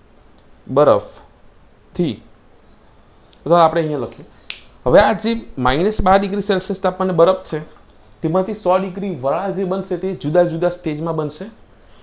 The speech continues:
એ દરેક સ્ટેજ માટે જરૂરી ઉષ્મા શોધવાની અને તે બધાનો તમે સરવાળો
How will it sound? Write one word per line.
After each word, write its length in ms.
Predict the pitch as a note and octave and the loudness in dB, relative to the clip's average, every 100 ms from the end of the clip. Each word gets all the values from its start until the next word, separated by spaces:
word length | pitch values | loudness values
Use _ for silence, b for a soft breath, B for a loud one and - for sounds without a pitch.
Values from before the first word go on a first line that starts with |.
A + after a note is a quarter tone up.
| b b - | b b -2
એ 60 | F3 | 6
દરેક 300 | D#3 A3+ - | 8 8 4
સ્ટેજ 240 | - A3 G3+ G#3 | -6 -6 -4 -6
માટે 200 | G3+ G3+ | -4 -2
જરૂરી 320 | F#3 F#3+ F#3+ F3+ | 0 2 0 -2
ઉષ્મા 260 | - F3+ F3 | -2 -2 2
શોધવાની 440 | F3+ C#3+ D#3+ A2+ G#2+ b - | 2 4 2 2 -6 b -4
અને 120 | D3+ D3 | -2 2
તે 40 | D#3+ | 2
બધાનો 300 | B2 D#3 E3 | 2 0 0
તમે 180 | E3 E3 C#3+ | -2 -2 2
સરવાળો 380 | C3+ F#3 A#3+ | 6 8 8